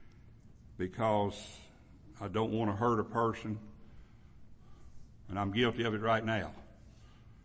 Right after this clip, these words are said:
because I don't want to hurt people. I love you people dearly. I, I don't want to hurt anyone. I don't want this message to hurt anybody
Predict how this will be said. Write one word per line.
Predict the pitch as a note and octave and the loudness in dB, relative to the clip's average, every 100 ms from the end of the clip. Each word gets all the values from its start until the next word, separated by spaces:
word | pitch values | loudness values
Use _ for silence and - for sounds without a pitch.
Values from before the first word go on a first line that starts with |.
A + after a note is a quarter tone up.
| - - | -20 -16
because | - F#2 | -6 -4
I | F#2+ | -2
don't | G2 G2+ | -2 0
want | G2 | 0
to | F#2 | 0
hurt | A2 G2 - | 0 0 -2
people. | F#2+ E2+ - - - - - - - - - - - - - - - - - - - - - - - - - | -4 -4 -10 -16 -18 -20 -20 -20 -20 -20 -20 -20 -20 -20 -20 -20 -20 -20 -20 -20 -20 -20 -20 -20 -20 -12 -2
I | G2+ | 2
love | A#2+ C3+ A2+ | 6 6 4
you | A2+ | 0
people | G#2 B2 A#2+ G2+ | 0 2 2 2
dearly. | G2+ A2+ F2+ F#2 - - - - - - - - - - - - - - | 2 4 4 0 -10 -16 -20 -20 -20 -20 -20 -20 -20 -20 -20 -20 -20 -10
I, | F2+ G#2 | -4 -2
I | G#2 A#2 | 2 2
don't | A#2+ A#2 | 4 4
want | A2 | 4
to | G2+ | 4
hurt | A2+ A2 | 4 4
anyone. | A#2 G#2+ F#2 F#2 | 4 2 0 0
I | A2 | 2
don't | A#2+ | 4
want | A#2+ A#2 | 4 2
this | B2 - | 0 2
message | B2+ C3 - G2+ - | 2 2 0 -8 -8
to | |
hurt | F2+ G2 F#2 | -4 -2 -2
anybody | F2+ F2 F2 F#2 - | -4 -4 -6 -8 -10